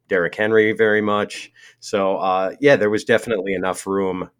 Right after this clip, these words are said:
for Jono to eat. And like you said, I mean, he's just terrific after the catch. It's funny when you, uh, or any other analyst gets sort of tied to one person like that. I mean, I, I know, you know, I was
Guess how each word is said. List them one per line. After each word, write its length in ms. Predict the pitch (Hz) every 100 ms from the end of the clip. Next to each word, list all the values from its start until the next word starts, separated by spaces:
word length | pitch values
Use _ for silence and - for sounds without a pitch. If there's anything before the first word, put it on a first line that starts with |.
| _
for 140 | - 87
Jono 400 | 92 87 87 80
to 100 | 90
eat. 320 | 87 95 90
And 160 | 85 95
like 200 | 107 104
you 80 | 80
said, 260 | 76 67
I 80 | 69
mean, 140 | 73
he's 220 | 76 82 -
just 300 | 80 73 -
terrific 440 | 87 82 - 82
after 280 | 78 76 82
the 100 | 78
catch. 340 | - 82 82 - - -
It's 160 | 131
funny 280 | - 156 123
when 180 | 104 107
you, 440 | 104 107 104 101 - - - -
uh, 360 | 92 87 85 71 67 - _ -
or 260 | 104 98 90 _
any 200 | 107 101
other 420 | 95 95 92 78 -
analyst 400 | 92 87 85 -
gets 220 | 82 -
sort 160 | 92 85
of 140 | 78
tied 580 | - 90 85 87 87 87 _ _ _
to 100 | -
one 240 | 92 90
person 400 | 85 95 92 117
like 200 | 107 107
that. 340 | - 117 120 - _
I 80 | -
mean, 160 | 95 92
I, 180 | 98 85
I 140 | 90 87
know, 360 | 90 90 90 - _ _ _
you 100 | -
know, 100 | 80
I 120 | 80 80
was 180 | 80